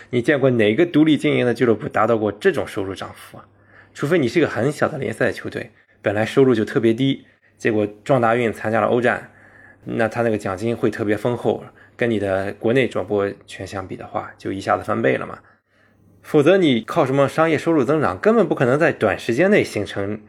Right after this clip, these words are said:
呃，实现商业价值的阶级跨越啊。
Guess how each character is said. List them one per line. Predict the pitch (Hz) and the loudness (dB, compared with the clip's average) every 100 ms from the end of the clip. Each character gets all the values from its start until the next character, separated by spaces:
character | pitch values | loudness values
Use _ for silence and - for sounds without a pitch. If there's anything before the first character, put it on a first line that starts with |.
| - | -20
呃， | - | -16
实 | - - | -14 -10
现 | 101 123 101 | -2 -2 -2
商 | 107 | -4
业 | 101 | -6
价 | 92 101 | -2 -4
值 | 95 | -4
的 | 95 | -6
阶 | 90 113 | -4 -4
级 | 104 | -4
跨 | 107 101 | -8 -14
越 | - | -16
啊。 | - - | -18 -20